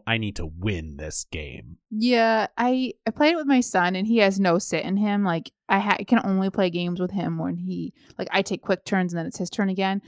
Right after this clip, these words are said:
Speaker 2: So if I take any more than, like, ten seconds for my turn, he, like, he immediately gets up and, like, goes and pets the cat or whatever. So he was, like, getting up every turn. And, and I was trying to be quick. I was not sitting there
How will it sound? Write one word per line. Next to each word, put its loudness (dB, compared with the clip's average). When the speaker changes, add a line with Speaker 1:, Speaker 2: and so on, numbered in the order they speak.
Speaker 2:
So 4
if -4
I 4
take 4
any 4
more 4
than, 0
like, -2
ten -2
seconds -2
for -6
my 0
turn, 0
he, 0
like, -4
he -4
immediately -2
gets -2
up -2
and, -4
like, -8
goes -2
and -6
pets -6
the -8
cat -4
or 0
whatever. 2
So 4
he 4
was, 4
like, 4
getting 0
up -4
every -6
turn. -10
And, -4
and 4
I 12
was 8
trying 4
to 2
be 2
quick. 0
I 2
was 2
not 4
sitting -2
there -4